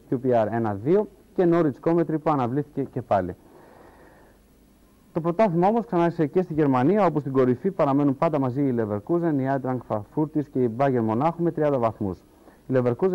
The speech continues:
ήρθε σήμερα ισόπαλη ένα ένα με την Karlsruhe, με την τοπική ομάδα, όπως και η Bayern χθες στην Κολονία, ενώ η Eintracht, η Eintracht συνέ-, συνέτριψε πέντε ένα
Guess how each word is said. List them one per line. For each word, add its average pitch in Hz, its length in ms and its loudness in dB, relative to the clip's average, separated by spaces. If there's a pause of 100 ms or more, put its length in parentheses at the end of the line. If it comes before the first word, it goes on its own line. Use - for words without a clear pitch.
ήρθε 143 240 -2
σήμερα 135 420 -2
ισόπαλη 123 600 -2
ένα 151 240 0
ένα 127 200 2
με 110 100 -2
την 104 140 -6
Karlsruhe, 107 600 -2 (180)
με 110 120 -2
την 110 160 -4
τοπική 104 320 -4
ομάδα, 143 480 0
όπως 160 260 -2
και 139 100 -4
η 117 180 0
Bayern 185 340 0 (600)
χθες 175 240 0
στην 151 140 -4
Κολονία, 127 540 2
ενώ 120 240 -2
η 113 120 0
Eintracht, 180 400 -2 (140)
η 120 160 0
Eintracht 175 420 2
συνέ-, 139 360 -2 (340)
συνέτριψε 127 640 -4
πέντε 127 420 0
ένα 180 240 -2